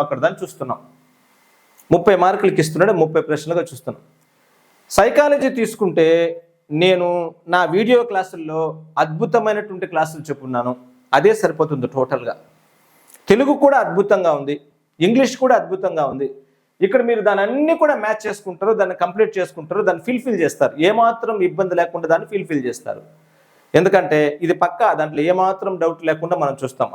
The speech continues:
అది కంటెంట్ కావచ్చు, మెథడాలజీ కావచ్చు. ఈవీఎస్ అనేటటువంటిది ఫిఫ్త్ క్లాస్ వరకు పక్కా మీరు చదవాలి. ఆ స్టాండర్డ్ టెన్త్ క్లాస్ వరకు ఇవ్వడానికి అవకాశం ఉంటుంది.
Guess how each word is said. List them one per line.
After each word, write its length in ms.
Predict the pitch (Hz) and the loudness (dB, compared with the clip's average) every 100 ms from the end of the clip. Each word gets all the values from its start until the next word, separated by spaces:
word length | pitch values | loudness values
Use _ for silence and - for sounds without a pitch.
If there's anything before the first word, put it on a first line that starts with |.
| 131 | 0
అది 140 | 135 127 - _ - | 0 -4 -6 _ -2
కంటెంట్ 340 | 156 175 202 190 | -2 0 0 2
కావచ్చు, 260 | 196 196 233 185 | 2 2 -2 -2
మెథడాలజీ 440 | 160 175 170 156 156 | 0 2 0 -2 -6
కావచ్చు. 260 | 120 120 - _ _ _ _ 170 | -6 -6 -18 _ _ _ _ 0
ఈవీఎస్ 340 | 269 302 311 277 | 2 4 4 4
అనేటటువంటిది 640 | 262 254 240 226 208 190 190 180 - | 0 0 -2 -4 -6 -4 -4 -4 -6
ఫిఫ్త్ 280 | 233 - 285 277 | -6 -4 -2 4
క్లాస్ 260 | 247 233 233 | 2 2 -2
వరకు 220 | 226 226 240 196 | -4 -2 -2 -2
పక్కా 280 | 180 - 214 208 | -4 0 0 0
మీరు 120 | 190 185 | -4 -4
చదవాలి. 460 | 175 175 160 220 285 254 _ _ - 170 | 0 0 0 -4 -6 -8 _ _ -6 -2
ఆ 20 | 185 | 0
స్టాండర్డ్ 500 | - 208 254 277 262 214 220 214 | 2 2 2 2 2 0 -2 -2
టెన్త్ 240 | 190 214 220 | -4 -4 -2
క్లాస్ 220 | 226 220 214 196 | 0 0 0 -4
వరకు 180 | 220 226 | -4 -4
ఇవ్వడానికి 400 | 190 190 196 196 165 | -2 2 0 2 -2
అవకాశం 360 | 165 180 - 151 | 0 -2 -2 -12
ఉంటుంది. 300 | 139 127 120 | -14 -12 -6